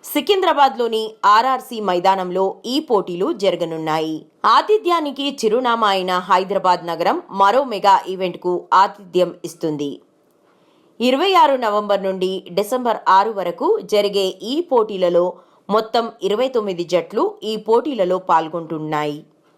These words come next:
మన జాతీయ క్రీడ అయిన హాకీ పన్నెండేళ్ల తర్వాత హైదరాబాద్ నగరంలో జరుగుతుండడం విశేషం.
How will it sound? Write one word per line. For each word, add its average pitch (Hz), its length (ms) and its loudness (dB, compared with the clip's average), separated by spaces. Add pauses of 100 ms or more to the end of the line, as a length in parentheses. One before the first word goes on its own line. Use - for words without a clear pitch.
(720)
మన 262 160 2
జాతీయ 262 560 2
క్రీడ 240 300 -2
అయిన 208 300 2 (180)
హాకీ 196 540 -2
పన్నెండేళ్ల 220 520 2
తర్వాత 180 480 0 (480)
హైదరాబాద్ 269 580 2
నగరంలో 180 420 0
జరుగుతుండడం 175 720 -2
విశేషం. 175 600 -4